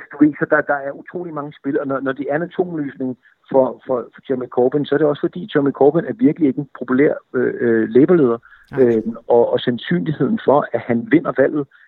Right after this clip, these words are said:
Speaker 1: er ikke specielt stor. Det er også derfor, han ikke har gjort det.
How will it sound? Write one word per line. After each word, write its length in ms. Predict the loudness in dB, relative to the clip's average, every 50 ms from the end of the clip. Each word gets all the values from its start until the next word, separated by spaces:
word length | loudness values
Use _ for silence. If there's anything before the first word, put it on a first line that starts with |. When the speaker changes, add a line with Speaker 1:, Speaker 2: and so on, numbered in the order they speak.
| _ _ _ -2
Speaker 1:
er 100 | -2 0 0
ikke 200 | 0 -2 -2 -6 -16
specielt 340 | -16 -10 -6 -6 -6 -6 -6
stor. 300 | -6 -6 -6 -6 -10 _ _ _ _ _ _ -6 _
Det 60 | 4 4
er 40 |
også 120 | 4 4 4 2
derfor, 140 | 2 2
han 80 | 2 2
ikke 100 | 2 0
har 60 | 2
gjort 220 | 2 2 0 0 -2
det. 120 | -8 -14